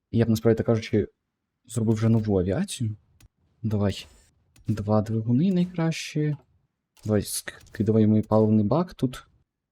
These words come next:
Ну, ось так, двадцять відсотків. Нічний штраф зменшимо. І тебе само щільнювальні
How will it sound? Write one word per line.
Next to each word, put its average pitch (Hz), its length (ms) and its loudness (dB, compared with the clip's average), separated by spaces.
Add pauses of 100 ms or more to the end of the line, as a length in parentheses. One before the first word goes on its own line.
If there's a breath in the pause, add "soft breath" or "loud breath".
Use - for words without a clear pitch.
Ну, 90 120 -2
ось 92 120 -4
так, 92 220 0
двадцять 92 360 -2
відсотків. - 580 -8 (340)
Нічний 110 300 0
штраф 165 280 0
зменшимо. 147 560 0 (720)
І 113 100 -2
тебе 92 520 0
само 92 380 0
щільнювальні 101 1000 2